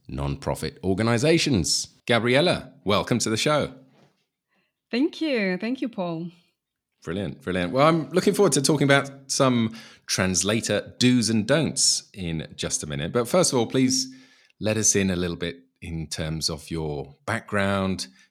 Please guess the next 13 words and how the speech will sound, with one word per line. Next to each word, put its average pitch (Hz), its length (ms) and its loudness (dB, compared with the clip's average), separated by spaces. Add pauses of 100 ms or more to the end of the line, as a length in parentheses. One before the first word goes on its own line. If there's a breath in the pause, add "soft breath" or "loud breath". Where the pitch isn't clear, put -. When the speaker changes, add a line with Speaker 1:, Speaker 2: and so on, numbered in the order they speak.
Speaker 1:
your 85 140 -6
history 101 380 0
in 92 120 0
the 90 100 0
industry. 90 720 0 (260 loud breath)
Where 120 160 0
did 104 160 -2
it 92 220 -6
all 90 180 -2
start 80 420 -2
for - 100 -10
you, 71 300 -6
Gabriella? 67 600 -8